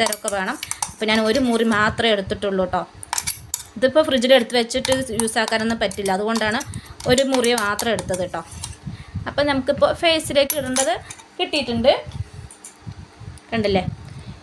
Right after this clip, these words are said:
ഫേസിലേക്ക് ഇടുന്നത് നമുക്ക് ഏകദേശം ഒരു രണ്ട് ടേബിൾ സ്പൂൺ അളവിലുണ്ട് കേട്ടോ. ഇനി നമുക്ക് വേറെ സാധനങ്ങൾ ചേർക്കാനുണ്ട്. ഇനി ഇതിലേക്ക് ഞാൻ ചേർക്കുന്നത് ഹണിയാണ് കേട്ടോ. അപ്പോൾ ഹണി ചേർക്കുമ്പോൾ നല്ല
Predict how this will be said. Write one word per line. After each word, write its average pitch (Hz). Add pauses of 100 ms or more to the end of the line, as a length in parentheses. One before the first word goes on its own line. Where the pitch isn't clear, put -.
(220)
ഫേസിലേക്ക് 262
ഇടുന്നത് 254
നമുക്ക് 240
ഏകദേശം 277
ഒരു 339
രണ്ട് 320
ടേബിൾ 302
സ്പൂൺ 277
അളവിലുണ്ട് 220
കേട്ടോ. 196 (260)
ഇനി 330
നമുക്ക് 339
വേറെ 277 (100)
സാധനങ്ങൾ 254
ചേർക്കാനുണ്ട്. 226 (1800)
ഇനി 381
ഇതിലേക്ക് 381
ഞാൻ 370
ചേർക്കുന്നത് 302
ഹണിയാണ് 254
കേട്ടോ. 208 (400)
അപ്പോൾ -
ഹണി 277
ചേർക്കുമ്പോൾ 294
നല്ല 247